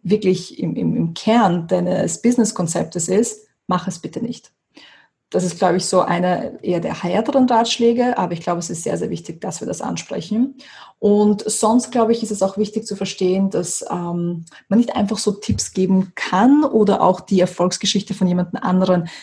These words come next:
nachahmen kann. Dadurch, dass es gesellschaftliche Strukturen gibt und wir nicht alle nach denselben Regeln spielen, gelten auch nicht dieselben Sachen für uns alle.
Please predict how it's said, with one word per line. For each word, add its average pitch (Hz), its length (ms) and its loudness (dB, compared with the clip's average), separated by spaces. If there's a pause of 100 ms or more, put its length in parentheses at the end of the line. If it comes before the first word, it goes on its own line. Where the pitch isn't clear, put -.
(100)
nachahmen 175 720 0
kann. 190 520 0 (680)
Dadurch, 196 340 2
dass 196 160 -2
es 190 140 -4
gesellschaftliche 190 720 -2
Strukturen 202 540 0
gibt 170 260 -2
und 165 180 -2
wir 170 80 0
nicht 170 240 -2
alle 180 200 0
nach 170 160 0
denselben 170 440 -2
Regeln 185 380 2
spielen, 180 400 -2
gelten 190 300 2
auch 180 180 -2
nicht 175 160 -6
dieselben 180 320 -2
Sachen 170 320 -4
für 165 120 -8
uns - 160 -4
alle. - 360 -6